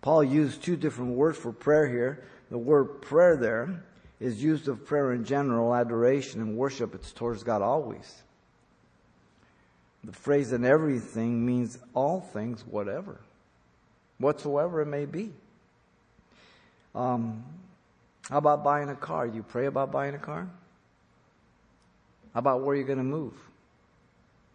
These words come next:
What church you go to? Or do you just make the decisions?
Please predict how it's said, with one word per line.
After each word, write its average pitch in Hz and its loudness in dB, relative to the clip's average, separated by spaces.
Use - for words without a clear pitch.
What 107 -10
church 143 -6
you 131 -8
go 139 -4
to? - -18
Or 120 0
do 117 -8
you 123 -4
just 120 -10
make 127 -6
the 113 -10
decisions? - -14